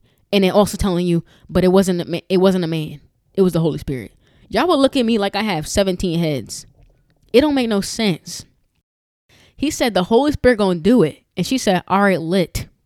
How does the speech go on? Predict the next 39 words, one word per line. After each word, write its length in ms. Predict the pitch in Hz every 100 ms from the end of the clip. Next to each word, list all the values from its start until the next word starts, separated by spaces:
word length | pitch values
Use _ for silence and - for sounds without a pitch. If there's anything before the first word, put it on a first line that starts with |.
| -
<laughs> 500 | - - - _ -
Let's 200 | 196 -
go." 460 | 165 190 185 156 - _ _
<laughs> 320 | - 220 294 -
What's 200 | 214 -
the 100 | 170
move? 400 | 214 233 170 - - _
I'm 140 | - 233
trying 140 | 262
to 60 | 208
be 40 |
pregnant 200 | 233 208
with 40 |
my 120 | 196 185
friend, 260 | - 240 -
with 180 | 180
my 180 | 185 185
family 280 | 170 247 226
member. 400 | 196 170 - - _ - - - - -
And 120 | 214
my 140 | 254
desire 520 | 240 220 185 202 214 202
is 140 | 175
that 180 | 175 165
we 120 | 180
have 320 | 170 190 196
that 120 | 202
kind 220 | - 170 156
of 80 |
faith 420 | - 175 185 180 -
when 140 | 175
it 100 | 151
comes 320 | - 190 180
to 60 | -
the 80 | -
promise 540 | - - 226 240 240
of 240 | - 220 202
the 120 | 196
Lord. 760 | 180 214 269 311 277 214 180